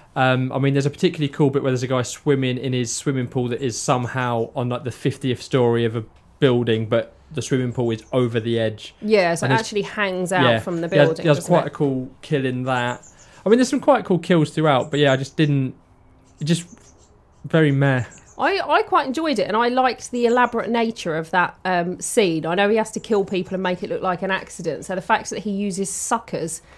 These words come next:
Speaker 2: to hold himself up underneath this swimming pool, fifty stories up, to drill a tiny hole in a swimming pool so that eventually this guy gets sucked effectively down a plug hole.
Speaker 1: Sucked off.
Speaker 2: And then, <laughs> lower the tone.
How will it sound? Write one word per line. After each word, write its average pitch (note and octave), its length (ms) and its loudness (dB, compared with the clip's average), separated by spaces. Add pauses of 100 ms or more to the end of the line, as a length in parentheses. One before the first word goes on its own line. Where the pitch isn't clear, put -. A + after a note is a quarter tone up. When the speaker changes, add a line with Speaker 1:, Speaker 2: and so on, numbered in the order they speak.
(340)
Speaker 2:
to F#3+ 400 0 (320)
hold B3 300 0
himself A3 520 0
up D#3 320 0 (100)
underneath G3+ 480 0
this F#3 180 -4
swimming F#3+ 360 -4
pool, D#3+ 300 -6
fifty - 380 -4
stories F3+ 440 -2
up, D#3+ 360 -2
to - 100 -12
drill F#3+ 260 -2
a F#3 40 -2
tiny G3 400 -2
hole F#3+ 300 -2
in F3+ 100 -4
a F3+ 60 -2
swimming F#3 300 -4
pool D#3+ 200 -4
so F3+ 180 -2
that - 100 -4
eventually F3+ 420 -4
this E3+ 140 -8
guy F3 380 -4 (340)
gets - 220 -8
sucked - 680 -6
effectively F3+ 640 -6
down F3+ 220 2
a F3+ 60 -2
plug F#3+ 300 4
hole. D#3 260 0
Speaker 1:
Sucked - 340 -2
off. B2 340 -4
Speaker 2:
And G#3 160 2
then, G3+ 680 4 (220)
<laughs> - 240 -18
lower D#3 340 -2
the D3 100 -10
tone. - 600 -6